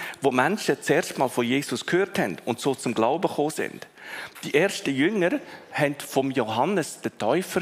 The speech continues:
gehört, wo der Johannes der Täufer gesagt hat, "Seht das Lamm Gottes."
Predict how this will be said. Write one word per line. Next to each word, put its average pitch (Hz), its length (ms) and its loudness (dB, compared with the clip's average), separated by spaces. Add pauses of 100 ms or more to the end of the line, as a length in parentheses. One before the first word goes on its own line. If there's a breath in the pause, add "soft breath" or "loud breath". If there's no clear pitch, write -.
gehört, 131 480 -2 (720 loud breath)
wo 139 160 2
der 131 220 2
Johannes 123 400 2
der 127 120 0
Täufer - 380 0
gesagt 135 300 2
hat, 131 100 2 (380 loud breath)
"Seht 175 580 0
das 135 200 4
Lamm 135 260 2
Gottes." - 600 -4